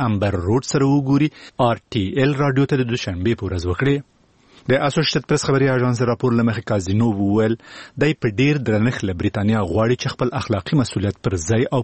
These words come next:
په سلګونو هغه د کم عمر لرونکي ماشومان ومني چې په برتانیا کې له خپلو کورنیو لرې جلا ژوند کوي. د لندن په غونډه کې د فرانسې په بندري ښار کالي کې د زاړه کم د تړلو پر لارو چارو خبرې کیږي. په دغه کم کې په زرګونو هغه کډوال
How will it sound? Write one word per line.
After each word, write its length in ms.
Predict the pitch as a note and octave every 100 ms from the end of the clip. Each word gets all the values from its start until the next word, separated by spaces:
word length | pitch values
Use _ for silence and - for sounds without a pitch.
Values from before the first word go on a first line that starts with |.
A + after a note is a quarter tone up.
| -
په 140 | A#2+
سلګونو 420 | - A2 B2+ C#3 F#2
هغه 180 | G#2 F#2 F2+
د 80 | F2+
کم 180 | D#3 D3+ C3+
عمر 200 | G#2+ F#2+
لرونکي 360 | F#2+ G2 F#2 G2+
ماشومان 440 | F#2 - G#2+ G2 F#2+
ومني 340 | A#2 C3 C3 -
چې 340 | C3 - -
په 240 | A#2 G2 E2+
برتانیا 360 | G2 G#2+ G2 B2
کې 120 | B2+ B2+
له 80 | -
خپلو 200 | C3+ B2+ A2
کورنیو 360 | F#2+ G2 A2 F#2
لرې 560 | F#2+ D3 D3 D3+ B2+ G#2+
جلا 240 | F#2 F#2+ F2+
ژوند 240 | F#2+ F2+ C3
کوي. 200 | A#2+ D3+ - _ - - - -
د 160 | A#2 B2
لندن 260 | C#3 D3+ C#3+
په 100 | C3
غونډه 180 | C#3 C3
کې 60 | C3
د 80 | A#2+
فرانسې 400 | A2 A2 B2 -
په 240 | A2+ G2
بندري 300 | F#2+ F2+ B2+
ښار 180 | - D3 -
کالي 220 | C3+ C#3
کې 80 | D3 - -
د 180 | G#2 F#2 F#2
زاړه 220 | F#2+ D#3+ -
کم 160 | G2+ F#2
د 80 |
تړلو 280 | A2+ A#2+ B2 A2
پر 100 | F#2+
لارو 180 | F2+ F#2
چارو 220 | G#2 G2+ -
خبرې 260 | G#2 F2+ F2
کیږي. 300 | G2 G2+ C3 C3 _ _ _ _ _
په 80 | C#3
دغه 180 | C#3 C3 C#3+
کم 120 | B2+
کې 80 | -
په 120 | B2+ G#2
زرګونو 360 | G#2 F#2+ D#3 B2
هغه 180 | A2 F#2+
کډوال 400 | F#2 F#2+ G2 G#2